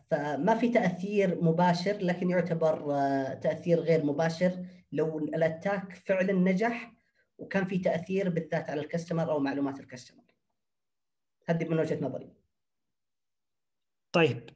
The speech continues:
Speaker 2: آه، في سؤال ب-، برضو آخر يقول: آه، "بعض الجهات يكون الأمن السيبراني إدارة جديدة يتم تأسيسها، وبالتالي تفتقر للموارد البشرية والتقنية.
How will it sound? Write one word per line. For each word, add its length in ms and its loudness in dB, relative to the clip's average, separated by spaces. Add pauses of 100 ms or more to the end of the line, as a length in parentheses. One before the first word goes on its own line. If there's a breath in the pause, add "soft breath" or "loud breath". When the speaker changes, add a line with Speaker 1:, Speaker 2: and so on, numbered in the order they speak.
(340)
Speaker 2:
آه، 580 -4 (340)
في 160 2
سؤال 360 4
ب-، 460 2
برضو 340 2
آخر 320 -2
يقول: 340 -2
آه، 380 -2
"بعض 280 -4
الجهات 440 -4
يكون 240 -4
الأمن 260 -2
السيبراني 500 -2
إدارة 220 0
جديدة 360 -2
يتم 220 -6
تأسيسها، 440 -10
وبالتالي 380 -8
تفتقر 380 -10
للموارد 300 -4
البشرية 400 -6
والتقنية. 580 -8